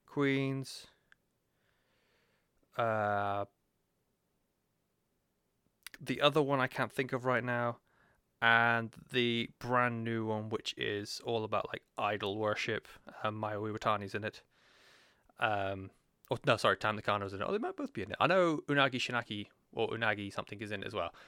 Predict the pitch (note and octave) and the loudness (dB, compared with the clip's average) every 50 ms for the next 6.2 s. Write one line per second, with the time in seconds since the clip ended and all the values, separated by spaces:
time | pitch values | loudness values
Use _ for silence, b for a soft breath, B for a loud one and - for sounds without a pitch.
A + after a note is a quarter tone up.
0 | B B B - A3 B3 B3 G#3 E3 A#2+ - A#2 G#2+ G#2+ - - B B B B | B B B 8 10 10 10 8 6 4 6 6 6 6 4 0 B B B B
1 | B B _ D3 - - D3 D3+ D3+ C#3+ - G#3+ G#3+ A3+ F3 D#3+ D#3+ D3 - - | B B _ -4 6 10 10 10 10 8 6 4 4 4 4 2 -4 -2 2 2
2 | C#3+ C3 - B2+ A#2+ A#2 A#2 - - - C#3 B2+ B2 B2 A#2 A2+ A2 - A2+ - | 2 2 2 0 -4 -2 -2 -4 2 4 4 4 4 0 -6 -6 -4 -4 -4 -2
3 | - A2+ G#2+ G#2+ A#2 - _ _ _ _ _ _ _ _ - G#2 G2 G2 G#2 G#2 | -2 -4 -4 -4 -6 -10 _ _ _ _ _ _ _ _ -6 -4 -4 -2 -4 -4
4 | G#2 - - A#2 G2+ F#2 F2+ F2+ - A2 - - C#3+ C3 A#2+ A#2+ A2+ A2 A2 G#2+ | -6 -2 0 0 2 2 0 -4 -4 -4 2 4 4 4 4 2 0 0 -2 -2
5 | - - A2+ G#2+ G#2 - - A#2+ - A2+ - - A#2+ G#2+ G2+ - - A2 A2 G2+ | 2 4 4 4 4 4 0 -2 -2 -2 0 2 2 2 2 -2 -2 -2 -2 0
6 | F#2+ F2+ F#2 | 0 -2 -6